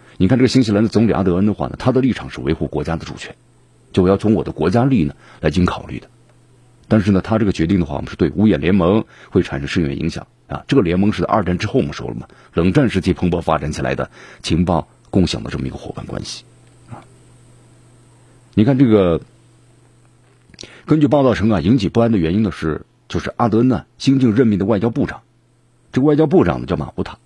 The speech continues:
啊，就他不希望新西兰和中国的关系啊由五眼联盟来决定的。他说新西兰呢要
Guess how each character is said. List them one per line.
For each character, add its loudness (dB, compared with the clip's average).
啊， -6
就 -4
他 -6
不 -2
希 0
望 -2
新 -2
西 -2
兰 -4
和 -6
中 4
国 2
的 -2
关 2
系 -2
啊 -14
由 -2
五 2
眼 0
联 -6
盟 0
来 -2
决 -14
定 -18
的。 -20
他 -4
说 2
新 4
西 0
兰 0
呢 2
要 2